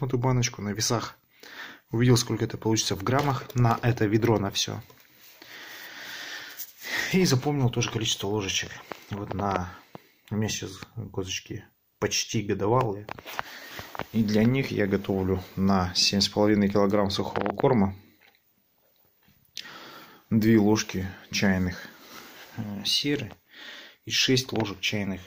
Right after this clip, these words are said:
ну, мела. Ну, ложки с горкой. И вот получается, что примерно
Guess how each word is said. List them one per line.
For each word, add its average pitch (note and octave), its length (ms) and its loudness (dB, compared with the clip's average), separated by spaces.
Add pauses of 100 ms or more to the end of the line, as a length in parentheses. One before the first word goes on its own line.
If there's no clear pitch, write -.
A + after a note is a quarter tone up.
(600)
ну, F#2 320 -12 (720)
мела. G2 440 -4 (600)
Ну, A#2+ 160 -2 (120)
ложки G#2+ 380 -6
с - 180 -10
горкой. A2 420 -4 (1600)
И B2+ 140 -6
вот B2 340 -2 (580)
получается, A2+ 480 -4
что - 220 -8
примерно G2+ 720 -4